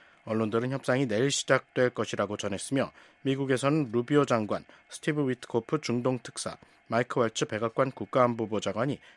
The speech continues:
협상 대표로 나설 예정입니다. 유럽연합 주요 지도자들과 북대서양조약기구 나토 수장 등이 오늘 우크라이나 문제를 포함하는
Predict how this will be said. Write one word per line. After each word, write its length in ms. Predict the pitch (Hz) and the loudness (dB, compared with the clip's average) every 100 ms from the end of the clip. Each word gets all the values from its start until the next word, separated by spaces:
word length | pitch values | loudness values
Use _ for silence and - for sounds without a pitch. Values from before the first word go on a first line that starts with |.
| _ | _
협상 420 | 151 - - 147 | -4 0 2 2
대표로 640 | 147 101 - - 101 127 117 | 0 -4 -4 -6 -2 0 0
나설 400 | 98 107 107 98 | -4 -4 -4 -4
예정입니다. 500 | 90 82 - - - - - _ _ _ _ _ _ - _ - _ _ _ _ _ _ - - - - - _ - - - _ _ - _ _ | -6 -8 -14 -18 -18 -20 -20 _ _ _ _ _ _ -20 _ -20 _ _ _ _ _ _ -20 -20 -20 -20 -20 _ -20 -20 -20 _ _ -20 _ _
유럽연합 560 | 143 180 185 180 190 185 | 6 8 10 8 8 4
주요 220 | 151 165 | 4 4
지도자들과 720 | 160 147 151 143 139 147 170 180 | 4 2 6 6 6 6 8 8
북대서양조약기구 1040 | 131 123 151 156 147 135 131 - 135 151 | 6 2 4 6 4 4 2 2 0 4
나토 380 | 123 117 - 147 | 6 6 4 0
수장 360 | 156 151 139 | 2 2 2
등이 220 | 123 120 117 | 2 0 2
오늘 320 | 113 143 113 | 2 2 0
우크라이나 520 | 104 - 131 117 117 | -2 0 2 4 2
문제를 340 | 110 104 104 - | 0 -2 -4 -2
포함하는 480 | 110 101 104 139 | -2 0 2 0